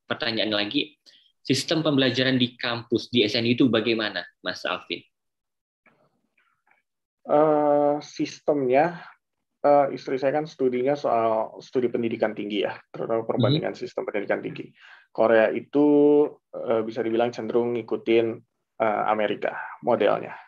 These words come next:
Speaker 2: Jadi, eh, di Indonesia juga cukup ngikutin Amerika kan sebenarnya. Cuman bedanya paling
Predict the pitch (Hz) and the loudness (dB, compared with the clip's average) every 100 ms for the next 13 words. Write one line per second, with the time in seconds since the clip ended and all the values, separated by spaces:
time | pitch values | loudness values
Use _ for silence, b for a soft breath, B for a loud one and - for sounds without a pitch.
0 | _ _ _ _ _ _ _ _ _ - | _ _ _ _ _ _ _ _ _ -2
1 | 110 - 123 127 123 - - - 120 113 | 2 4 6 6 6 2 -6 0 2 4
2 | 107 104 104 123 117 110 107 107 156 156 | 4 2 0 -2 -2 0 0 0 2 4
3 | 127 107 107 107 107 101 113 113 113 104 | 4 0 -2 -4 -6 -8 -6 -4 -4 -4
4 | 101 101 - 110 117 113 104 104 98 107 | -2 -2 -2 -4 -6 -4 -2 -2 -2 -6
5 | 113 113 113 107 101 98 127 110 110 113 | -2 0 2 4 4 4 2 2 0 -4
6 | 117 | -10